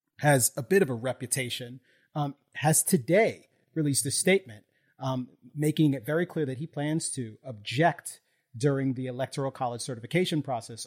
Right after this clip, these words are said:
on January sixth, the same day as this upcoming event. Um, and it's interesting to hear the characterizations of what Mister Hawley is doing, um, especially when I, I listened to his opponents, like Senator Chris Murphy, uh,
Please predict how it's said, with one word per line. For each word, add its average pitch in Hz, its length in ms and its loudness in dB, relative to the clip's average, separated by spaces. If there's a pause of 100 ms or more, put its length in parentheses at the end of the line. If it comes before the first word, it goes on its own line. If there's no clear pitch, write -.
on 165 260 4
January 117 540 -8
sixth, - 360 -10
the 117 140 -6
same 156 340 4
day 113 320 -6
as 110 180 -10
this 113 280 -2
upcoming 127 460 -4
event. 147 340 2 (380)
Um, 131 300 -2
and 151 440 0 (460)
it's 156 180 -2
interesting 151 600 6 (320)
to 165 100 6
hear 185 400 0
the 151 100 -2
characterizations 139 1300 -4 (100)
of 120 520 -12
what 123 380 -4 (220)
Mister 131 300 -2
Hawley 117 300 -2
is 110 140 -12
doing, 117 420 -12 (280)
um, 127 200 -2
especially 170 380 4
when 143 140 4
I, 131 100 -4 (120)
I 135 80 -14 (220)
listened 143 300 0
to 143 80 -2
his 123 360 -2
opponents, 165 520 2
like 123 180 -8
Senator 131 300 -4
Chris 135 220 -8
Murphy, 135 500 -4
uh, 117 160 -12